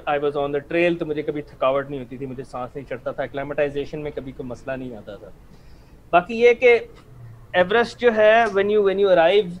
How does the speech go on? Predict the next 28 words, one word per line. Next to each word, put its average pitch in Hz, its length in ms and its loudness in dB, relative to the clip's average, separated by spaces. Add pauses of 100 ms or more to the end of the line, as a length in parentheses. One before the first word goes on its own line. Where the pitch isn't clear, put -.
in 180 180 -4
Nepal, 156 460 2 (180)
अब 156 160 -6 (240)
जिस 180 220 -8
बंदे 180 240 0
ने 180 220 0
बालतोरो 156 800 2 (280)
पे 170 60 0
trekking 165 360 -6
की 165 200 -6
हो, 151 180 0
के 147 200 -4
to 151 120 -8
base 147 260 -4
camp 151 280 -4
गया 143 180 2
हो, 143 220 0
उसके 165 320 -8
लिए 214 120 -8
बहुत 226 480 -2
फ़र्क 190 260 0
experience 123 600 -12
है। 110 80 -14 (480)
Kathmandu 202 420 4 (120)
was 190 160 2
a 185 100 0
very, 185 420 2 (200)
uh, 165 60 0